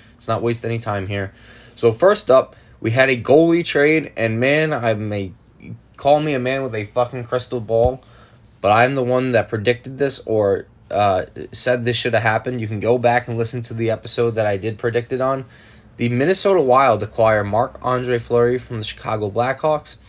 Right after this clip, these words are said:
and in exchange, the Blackhawks will receive a conditional second-round pick, and it will become a first-round selection if the Wild make the conference finals and Fleury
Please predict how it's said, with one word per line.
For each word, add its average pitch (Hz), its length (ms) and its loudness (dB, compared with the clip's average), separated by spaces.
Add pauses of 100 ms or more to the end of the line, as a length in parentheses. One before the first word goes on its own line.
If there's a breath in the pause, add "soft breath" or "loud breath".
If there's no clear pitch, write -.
(280 soft breath)
and 104 100 -8
in 110 140 -4
exchange, 131 400 -4
the 117 80 -6
Blackhawks 120 540 2
will 135 120 0
receive 135 380 -4
a 107 80 -2
conditional 113 500 -6
second-round 113 560 -2
pick, 139 240 -6 (520 loud breath)
and 113 160 0
it 113 40 2
will 123 140 2
become 147 260 0
a 131 60 -4
first-round 147 540 2
selection 117 600 -2
if 190 340 0
the 117 100 -6
Wild 131 340 2
make 139 180 -6
the 151 80 -10
conference 156 440 0
finals 117 560 -2 (840)
and 117 140 -2
Fleury 127 540 2